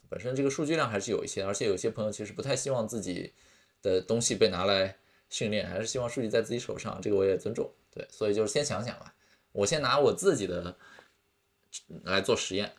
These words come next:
先把这套东西先跑出来。嗯，那，呃，通过各种各样的东西来A I训练提升信噪比之后呢，我最近又有一个新的想法。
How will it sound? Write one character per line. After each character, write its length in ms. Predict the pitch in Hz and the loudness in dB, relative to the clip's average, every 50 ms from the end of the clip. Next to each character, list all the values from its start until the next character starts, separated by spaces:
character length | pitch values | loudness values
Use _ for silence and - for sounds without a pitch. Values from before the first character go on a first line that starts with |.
| _ | _
先 160 | - - 117 | -10 -8 -4
把 80 | 110 110 | -4 -2
这 100 | 98 104 | -2 -2
套 140 | 104 95 95 | -2 -4 -4
东 160 | 101 101 101 | -4 -6 -6
西 140 | - 107 98 | -6 -6 -6
先 140 | 98 101 98 | -6 -6 -10
跑 180 | - - - - | -12 -14 -16 -14
出 140 | - - | -10 -10
来。 60 | - - - _ _ _ _ _ _ _ _ _ _ _ _ _ _ _ _ _ _ _ | -10 -12 -12 _ _ _ _ _ _ _ _ _ _ _ _ _ _ _ _ _ _ _
嗯， 120 | - - - _ _ _ _ _ _ _ _ _ _ _ _ _ _ _ _ _ | -18 -18 -18 _ _ _ _ _ _ _ _ _ _ _ _ _ _ _ _ _
那， 420 | - 156 156 143 127 110 107 - _ _ _ _ _ _ _ _ _ _ _ _ _ - - _ _ _ _ _ _ _ _ _ - _ _ - - _ _ _ _ _ - | -6 -2 0 0 0 0 -4 -6 _ _ _ _ _ _ _ _ _ _ _ _ _ -20 -20 _ _ _ _ _ _ _ _ _ -20 _ _ -20 -20 _ _ _ _ _ -6
呃， 360 | - 123 120 117 113 113 113 | 0 2 2 4 4 2 2
通 220 | 113 - - 208 | 0 2 2 8
过 140 | 214 220 202 | 12 12 12
各 160 | 196 233 233 | 12 12 10
种 140 | 190 139 113 | 10 10 8
各 60 | 120 | 8
样 140 | 147 160 151 | 8 6 6
的 60 | 147 | 6
东 100 | 165 180 | 4 2
西 160 | 175 - 170 139 | 2 4 6 8
来 540 | 117 117 110 107 113 117 120 123 120 101 - _ _ _ _ _ - - _ _ _ _ - | 8 8 8 8 8 8 8 6 6 2 -2 _ _ _ _ _ -20 -20 _ _ _ _ 4
A 140 | - 160 170 | 6 8 8
I 140 | 165 170 170 | 8 8 6
训 200 | 165 - 165 147 | 4 2 0 2
练 200 | 139 127 107 98 | 2 2 2 0
提 240 | - - - 120 123 | -2 -4 -2 -2 0
升 140 | 160 156 | 2 2
信 200 | 160 - 180 156 | 0 0 -2 0
噪 160 | 139 151 139 127 | 4 6 6 6
比 180 | 110 - - | 4 2 -10
之 200 | - - - 120 | -10 -4 -2 -2
后 220 | - - 151 135 123 | 0 2 2 2 4
呢， 320 | 120 104 95 95 95 - - | 2 2 0 0 -2 -4 -2
我 220 | - 101 95 87 - | 0 0 2 0 0
最 220 | - - 175 165 | -2 0 -2 0
近 240 | 151 160 147 127 127 | 0 0 -2 0 4
又 180 | 135 127 113 101 | 6 8 8 8
有 160 | 95 - - - | 6 4 0 -4
一 140 | - 104 101 | -6 -6 -4
个 400 | - 110 104 92 - - - - | 0 0 0 2 0 -2 -2 -6
新 220 | - - - 160 | -8 -6 -4 0
的 80 | 165 151 | 0 0
想 240 | - - - 92 98 | 0 0 -2 -4 -4
法。 180 | 85 - - | -6 -10 -12